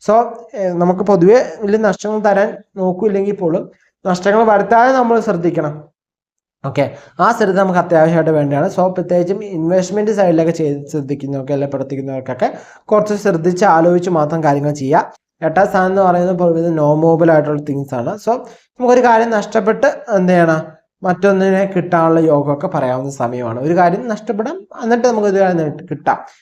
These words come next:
ഇപ്പൊ സ്ഥലങ്ങളായാലും അങ്ങനെയുള്ള കാര്യങ്ങളൊക്കെ ആയാലും എന്ത് കാര്യങ്ങളായാലും ഒരു എന്ത് നമുക്ക് നമ്മളുടെ എന്തെങ്കിലും സാധനം നഷ്ടപ്പെട്ടിട്ട് നമുക്കൊരു സാധനം കിട്ടുക, അല്ലെങ്കിൽ ഒരു വസ്തു, അല്ലെങ്കിൽ ഒരു വ്യക്തി,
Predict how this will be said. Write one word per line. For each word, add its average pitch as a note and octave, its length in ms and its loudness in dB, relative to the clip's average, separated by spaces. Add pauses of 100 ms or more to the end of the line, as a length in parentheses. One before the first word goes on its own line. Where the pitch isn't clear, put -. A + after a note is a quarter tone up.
(100)
ഇപ്പൊ F3+ 160 2 (300)
സ്ഥലങ്ങളായാലും D#3 760 2
അങ്ങനെയുള്ള G3+ 380 4
കാര്യങ്ങളൊക്കെ F3+ 480 0
ആയാലും E3+ 180 2
എന്ത് F#3+ 160 2
കാര്യങ്ങളായാലും F3+ 500 2 (380)
ഒരു A3 120 6 (100)
എന്ത് A#3 160 -4 (180)
നമുക്ക് A3 280 -2 (600)
നമ്മളുടെ B3 480 2
എന്തെങ്കിലും A#3+ 360 2
സാധനം A#3 280 0
നഷ്ടപ്പെട്ടിട്ട് G#3+ 580 -6
നമുക്കൊരു G3+ 280 0
സാധനം E3+ 340 0
കിട്ടുക, B2 240 -4 (440)
അല്ലെങ്കിൽ F#3+ 220 2
ഒരു G3+ 80 4
വസ്തു, F3 320 -2
അല്ലെങ്കിൽ E3 260 2
ഒരു E3 80 2
വ്യക്തി, E3 220 -6